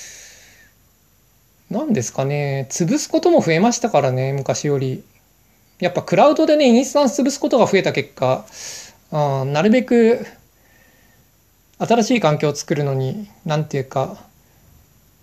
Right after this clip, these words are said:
プレーンに近いものの方が良くなってきていて、だから、自分で作るものよりも、すでにあるものをうまいこと組み合わせて環境を作る方が、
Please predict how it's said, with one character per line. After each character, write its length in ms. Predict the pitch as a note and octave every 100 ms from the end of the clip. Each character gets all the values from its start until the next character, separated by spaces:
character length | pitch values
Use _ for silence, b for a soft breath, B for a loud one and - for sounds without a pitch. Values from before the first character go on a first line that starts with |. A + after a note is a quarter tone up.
| _ -
プ 100 | G3+
レ 240 | C#4 G#3+
ー 220 | C#3+ C3+
ン 20 | C3+
に 100 | B2+
近 260 | - A3+
い 100 | D#3
も 100 | C3
の 120 | C3+
の 80 | C3+
方 140 | A#2+ C#3
が 100 | C#3
良 120 | D#3
く 80 | G3
な 120 | C3+
っ 60 | -
て 100 | -
き 60 |
て 120 | -
い 80 | C3+
て、 280 | B2+ C3+ C3+
だ 160 | F3+ D#3
か 100 | C#3+
ら、 380 | C#3 C#3 G3+ _ b b -
自 100 | E3+
分 160 | B3+ D#4+
で 120 | E4
作 160 | -
る 80 | D4+
も 140 | G3 E3
の 80 |
よ 120 | D#3+ C#3+
り 80 |
も、 320 | C#3 C3+ C3+ G#3 b b b b
す 160 | - C4
で 100 | B3+
に 160 | F#3
あ 80 | E3+
る 80 | G#3
も 140 | E3+
の 120 | D#3 D3+
を 40 |
う 20 |
ま 120 | D#3+
い 40 | G3+
こ 80 | D3+
と 100 | C#3+
組 160 | D3+
み 60 | D3
合 40 |
わ 40 | D3+
せ 60 |
て 60 | -
環 180 | D#3 D3
境 100 | D3+
を 40 |
作 180 | - D#3
る 60 |
方 180 | C#3+ C#3
が、 360 | C3+ C3+ -